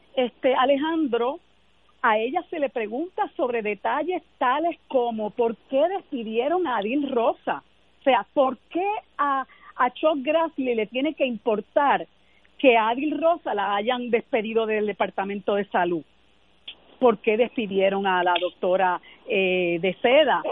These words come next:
¿Por qué se va la doctora Quiñones del Hongo? Y otra serie de cosas, ¿verdad? Lo-, minucias, detalles que tienen que ver con la contratación de estas dos compañías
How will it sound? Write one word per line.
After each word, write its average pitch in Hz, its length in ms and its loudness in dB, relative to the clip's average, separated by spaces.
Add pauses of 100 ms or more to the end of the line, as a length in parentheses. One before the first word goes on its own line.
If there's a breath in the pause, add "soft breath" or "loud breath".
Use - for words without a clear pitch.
(280)
¿Por 233 300 6
qué 226 340 0
se 233 160 0
va 214 240 2
la 208 160 0
doctora 202 640 -2 (800)
Quiñones 226 420 -2
del 208 160 2
Hongo? 285 380 2
Y 240 140 2
otra 370 340 2
serie 294 260 2
de 262 140 2
cosas, 277 560 2
¿verdad? 190 420 -2 (300 soft breath)
Lo-, 254 320 -2
minucias, 262 800 -2
detalles 254 580 0
que 247 140 -2
tienen 269 320 -2
que 262 140 0
ver 269 180 0
con 285 160 0
la 220 120 -4
contratación 226 920 -4
de 226 80 0
estas 226 380 -6
dos 240 160 2
compañías 254 880 0